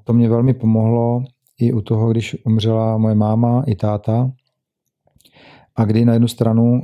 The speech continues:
se to může zdát jako obrovský neštěstí, ale já už v té době, eh, vlastně měl vnímání toho, té duše a díval jsem se na to úplně jinýma očima. Velmi mi to pomohlo, že jsem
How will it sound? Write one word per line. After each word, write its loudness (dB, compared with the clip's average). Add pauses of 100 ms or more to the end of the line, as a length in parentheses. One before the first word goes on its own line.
se -10
to 0
může 2
zdát -2
jako -2
obrovský -2
neštěstí, 0
ale 0
já 0
už -6 (580)
v -20
té 0
době, -2
eh, -4 (220)
vlastně 0
měl 2
vnímání 2
toho, -2
té -2
duše -4 (760)
a -2
díval -2
jsem -2
se -2
na 2
to -2
úplně -2
jinýma 2
očima. -2 (180)
Velmi 2
mi 2
to -2
pomohlo, 0
že -2
jsem -2